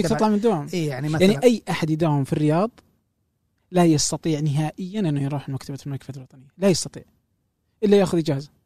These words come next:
Speaker 2: من دوامه.
Speaker 1: آه، فهمت عليك.
Speaker 2: إيه.
Speaker 1: لأنه في الويكند مقفلة.
Speaker 2: مغلقة.
Speaker 1: نعم.
Speaker 2: وقت الدوام ما يمديك يعني.
Speaker 1: يعني أتمنى إن شاء الله المسؤولين إنك ينتبهون مثلًا لهذا، لأنه، لأنه هذا ي-، يأثر كثير جدًا على ال-،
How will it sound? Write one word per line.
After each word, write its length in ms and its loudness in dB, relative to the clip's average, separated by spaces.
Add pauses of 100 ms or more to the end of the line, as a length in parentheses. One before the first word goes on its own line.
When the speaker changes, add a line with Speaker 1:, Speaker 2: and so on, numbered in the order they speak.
Speaker 2:
من 100 -16
دوامه. 320 -6
Speaker 1:
آه، 180 0
فهمت 240 -6
عليك. 300 -14
Speaker 2:
إيه. 520 -8
Speaker 1:
لأنه 480 -4
في 180 -4
الويكند 400 0
مقفلة. 380 -8
Speaker 2:
مغلقة. 600 2
Speaker 1:
نعم. 220 -10
Speaker 2:
وقت 220 -2
الدوام 380 0
ما 120 -4
يمديك 360 -16
يعني. 180 -10
Speaker 1:
يعني 480 0
أتمنى 340 2
إن 40 4
شاء 160 4
الله 100 4
المسؤولين 380 0
إنك 160 -4
ينتبهون 420 -2
مثلًا 520 -6
لهذا، 500 0
لأنه، 400 0
لأنه 400 2
هذا 240 0
ي-، 400 -4
يأثر 280 -6
كثير 300 -6
جدًا 300 -10
على 160 -8
ال-، 480 -12